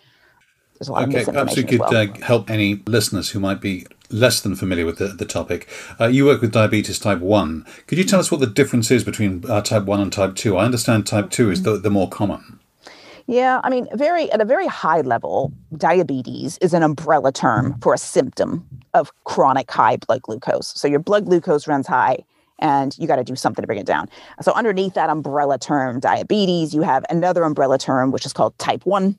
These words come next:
Speaker 1: diabetes and type two diabetes. Type one is basically your body doesn't make enough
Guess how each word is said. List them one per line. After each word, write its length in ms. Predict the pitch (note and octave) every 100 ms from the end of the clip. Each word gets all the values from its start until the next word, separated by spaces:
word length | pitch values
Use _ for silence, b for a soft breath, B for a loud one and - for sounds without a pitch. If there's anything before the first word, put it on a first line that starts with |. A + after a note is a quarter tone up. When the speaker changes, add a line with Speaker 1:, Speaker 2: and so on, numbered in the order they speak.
| _
Speaker 1:
diabetes 680 | F3+ D#3+ D#3 D#3+ D3+ D3+ - -
and 340 | D#3 D3 - -
type 240 | B2 -
two 160 | - C#3
diabetes. 420 | E2+ - G#2 -
Type 260 | - G3
one 240 | F#3+ F#3 E3
is 140 | C#3+
basically 540 | D3+ D3 D#3 D#3 C3+ B B B B -
your 240 | D#3+ F3+
body 460 | E3 D#3 D3+ D3+ C#3+
doesn't 340 | C3+ - -
make 340 | D3+ D3 - -
enough 360 | D#3+ D3 B2+